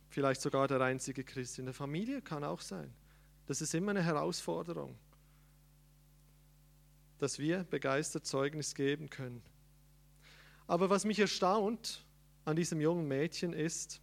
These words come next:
und da lesen wir nichts davon, vielleicht hat es im Herzen das auch gehabt, es tut es ohne zu murren,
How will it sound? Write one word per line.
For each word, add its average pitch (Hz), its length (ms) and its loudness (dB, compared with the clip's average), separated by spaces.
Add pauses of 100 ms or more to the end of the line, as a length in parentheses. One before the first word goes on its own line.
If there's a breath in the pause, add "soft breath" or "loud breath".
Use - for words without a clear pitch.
(140)
und 135 100 -4
da 135 60 0
lesen 147 280 0
wir 143 120 0
nichts 156 220 -4
davon, 151 300 0
vielleicht 139 360 -2
hat 139 100 -2
es - 80 -10
im 135 80 -2
Herzen 139 400 -2
das 139 140 -2
auch 147 240 -2
gehabt, 160 440 -2 (760 loud breath)
es 143 120 -4
tut 254 280 2
es - 200 -2
ohne 180 260 4
zu - 180 -4
murren, 135 440 -2